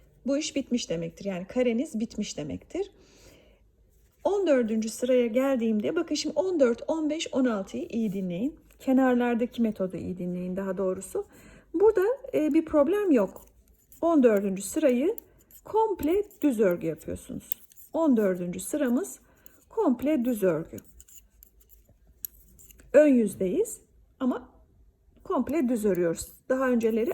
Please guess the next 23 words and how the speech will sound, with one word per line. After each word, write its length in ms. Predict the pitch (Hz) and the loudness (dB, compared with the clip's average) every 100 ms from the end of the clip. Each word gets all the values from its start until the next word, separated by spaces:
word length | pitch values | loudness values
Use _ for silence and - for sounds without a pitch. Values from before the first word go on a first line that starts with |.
| - | -4
arka 280 | 247 247 | -4 -4
sırada 340 | 262 202 190 190 | -4 -2 -2 -2
komple 440 | 208 202 196 175 | -2 -4 -2 -4
düz 180 | 196 190 | -4 -2
örüyorduk. 520 | 180 196 185 466 - - - - - - | 0 0 0 -2 -2 -20 -20 -20 -12 -2
Bu 180 | 262 523 | 4 6
arada 220 | 453 - | 6 4
eğer 340 | 262 302 349 | 2 2 4
bebek 380 | 254 240 370 - | 4 4 0 2
yeleği 340 | 277 233 196 | 0 0 -2
yapıyorsanız, 720 | 196 190 - 349 330 190 185 | -4 -8 -6 -6 -6 -10 -8
mesela 320 | 196 196 226 202 | -10 -10 -8 -4
bir 120 | 190 | 0
bebek 360 | 190 262 - | 0 0 -2
yeleği 300 | 277 214 185 | -4 -2 -2
yapacaksanız, 840 | 180 185 202 233 - - - 262 - _ _ - - - _ - | -4 -6 -4 -4 -4 -8 -10 -10 -14 _ _ -20 -20 -20 _ -10
e, 380 | - 208 240 - - | -6 -2 -2 -4 -6
burada 500 | 226 208 480 311 370 - _ _ _ - | -2 4 4 4 0 -4 _ _ _ -8
bir 300 | 220 320 466 | 0 6 6
ya 220 | 349 285 | 6 4
da 220 | 339 - - - | 2 -2 -6 -12
şurada 440 | - 440 - - | 0 4 4 2
bir, 140 | 453 | -6